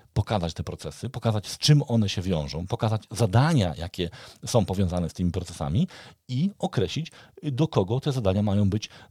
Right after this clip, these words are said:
y, przyporządkowane. Jeżeli, y, zarząd zaakceptuje, y, cele sprzedażowe, cele marketingowe,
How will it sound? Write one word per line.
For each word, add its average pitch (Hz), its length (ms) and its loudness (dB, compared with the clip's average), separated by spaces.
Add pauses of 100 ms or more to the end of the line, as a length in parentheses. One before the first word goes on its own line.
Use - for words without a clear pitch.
y, 117 120 0
przyporządkowane. 175 880 -2
Jeżeli, 117 460 0 (260)
y, 85 280 -2
zarząd 92 580 0
zaakceptuje, 120 840 0 (300)
y, 71 320 -18
cele 82 380 2 (220)
sprzedażowe, 101 680 4 (120)
cele 73 340 -12
marketingowe, 95 880 0